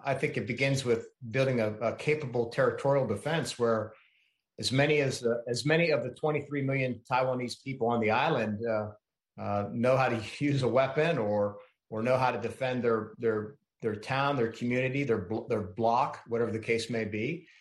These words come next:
and they know how to organize if, uh, if the P R C tries to seize, uh, the island. That would be number one. Number two, on the conventional military force, I think, you know, uh, the, the, uh, Taiwanese military needs to make sure it has the capability to defeat an amphibious assault. That could include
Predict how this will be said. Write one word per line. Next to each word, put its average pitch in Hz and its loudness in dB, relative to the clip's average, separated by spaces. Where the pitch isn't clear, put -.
and 117 0
they 127 4
know 135 2
how 135 2
to 131 2
organize 120 0
if, 113 -6
uh, 113 4
if 120 -4
the - -8
P 139 -2
R 127 4
C 120 -2
tries 113 0
to 107 -10
seize, 117 -4
uh, 104 0
the 107 -4
island. 113 0
That 147 2
would 127 -2
be 123 0
number 120 0
one. 120 0
Number 165 4
two, 196 2
on 170 4
the 151 2
conventional 156 0
military 117 -2
force, 120 -6
I 117 0
think, 120 -4
you 135 -4
know, 113 0
uh, 107 2
the, 113 -2
the, 110 0
uh, 104 2
Taiwanese 131 2
military 120 2
needs 120 0
to 120 -6
make 120 2
sure - -2
it 98 -2
has 117 2
the 120 -6
capability 113 0
to 107 0
defeat 131 -2
an 117 0
amphibious 107 -2
assault. 147 2
That 113 -2
could 113 -4
include 107 -2